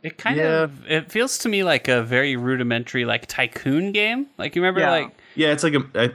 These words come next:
Speaker 2: it calls itself a strategy management sim.
Speaker 1: Like Lemonade Stand
Speaker 3: I, I, I,
Speaker 1: Tycoon.
Speaker 3: I, I think that's what it's called. I think it's like a management sim. I think that's what they call
Speaker 2: Mm-hmm.
Speaker 3: them.
Speaker 2: <sighs> Yeah, it's,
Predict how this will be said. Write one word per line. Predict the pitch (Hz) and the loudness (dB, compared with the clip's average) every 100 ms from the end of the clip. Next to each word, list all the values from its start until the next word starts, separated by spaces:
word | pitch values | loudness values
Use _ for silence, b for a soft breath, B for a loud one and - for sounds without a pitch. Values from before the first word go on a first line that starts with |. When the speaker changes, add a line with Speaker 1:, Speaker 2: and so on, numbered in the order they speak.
| 127 | -2
Speaker 2:
it | |
calls | 123 151 131 | 0 0 0
itself | - 123 | 0 0
a | 101 90 | 0 -2
strategy | - 117 117 107 110 107 | 0 2 2 0 -2 0
management | 101 104 101 101 85 - | 2 2 0 -4 -8 -6
sim. | - 101 95 95 101 | -4 0 0 0 0
Speaker 1:
Like | 143 143 | -2 -2
Lemonade | 139 175 175 165 156 143 | -2 0 2 2 0 0
Stand | - 135 117 107 107 - | -2 2 0 -2 -8 -2
Speaker 3:
I, | |
I, | 214 123 | -2 0
I, | |
Speaker 1:
Tycoon. | 113 226 240 214 | 0 0 0 -2
Speaker 3:
I, | 247 190 - _ _ 220 | -6 -8 -16 _ _ -8
I | |
think | 208 254 | -6 -4
that's | 226 | -2
what | 208 | -4
it's | - | -2
called. | 185 147 | 0 2
I | |
think | 147 175 | 0 -6
it's | |
like | 180 160 | -6 -6
a | |
management | 147 139 139 - 120 | -4 -4 -4 -10 -16
sim. | - 127 117 | -6 -6 -4
I | |
think | 135 143 | -8 -8
that's | - | -10
what | 120 | 2
they | 135 | 4
call | 117 120 | 4 2
Speaker 2:
Mm-hmm. | - 82 _ | -2 -20 _
Speaker 3:
them. | - - - - - | -8 -6 -6 -10 -14
Speaker 2:
<sighs> | - | -8
Yeah, | 165 175 185 185 180 | 2 4 6 6 4
it's, | 180 - - - - | 0 -4 -6 -8 -12